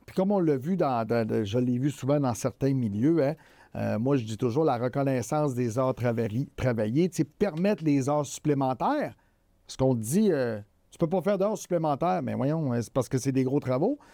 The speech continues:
Tu sais, pour finaliser les travaux, puis voir la fin, pour que les gens puissent profiter d'une école, d'un endroit en, en pleine sécurité, tu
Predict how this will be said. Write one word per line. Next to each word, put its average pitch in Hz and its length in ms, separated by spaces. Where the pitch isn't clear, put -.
Tu - 60
sais, 254 60
pour 196 220
finaliser 220 800
les 247 140
travaux, 208 480
puis 160 100
voir 214 320
la 208 200
fin, 294 320
pour 180 160
que 214 80
les 208 180
gens 240 200
puissent 208 280
profiter 208 460
d'une 165 240
école, 202 680
d'un 160 260
endroit 190 600
en, 175 200
en 151 180
pleine 196 240
sécurité, 165 640
tu - 60